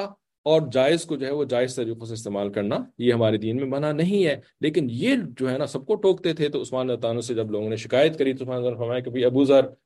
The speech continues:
आप जो है ना वो, यानी लोगों के साथ जो है ना वो नहीं रह सकते, आप ऐसा करें मदीना मुनव्वरा से जो है ना वो कहीं बाहर मूव हो जाए, आपका गुजारा नहीं हो सकता लोगों के साथ, ठीक है ना? आप खामखा के जो है ना वो लोगों के लिए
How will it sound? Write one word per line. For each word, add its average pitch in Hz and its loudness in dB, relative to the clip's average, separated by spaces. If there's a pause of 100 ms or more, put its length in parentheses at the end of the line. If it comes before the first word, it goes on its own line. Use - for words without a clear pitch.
(240)
आप 135 2
जो 123 0
है 120 0
ना 131 0
वो, 120 2 (1300)
यानी 120 -4 (200)
लोगों 123 0
के 123 -4
साथ 107 0
जो 98 -8
है 110 -10
ना 131 -6
वो 117 -2
नहीं 120 2
रह 127 6
सकते, 117 -2 (280)
आप 151 4
ऐसा 131 2
करें 131 -2
मदीना 110 -4
मुनव्वरा 95 -2
से 92 -12
जो 92 -8
है 98 -8
ना 131 -6
वो 117 -6
कहीं 117 -6
बाहर 110 2
मूव 87 -6 (100)
हो 69 -10
जाए, - -18 (120)
आपका 127 -4
गुजारा 113 2
नहीं 135 -2
हो 90 -2
सकता - -12
लोगों 71 -12
के - -20
साथ, - -12 (480)
ठीक - -6
है 214 -4
ना? 202 -6
आप 135 0
खामखा 139 2
के 123 -2
जो 110 -6
है 113 -4
ना 139 -2
वो 127 2
लोगों 110 0
के 110 -4
लिए 104 -2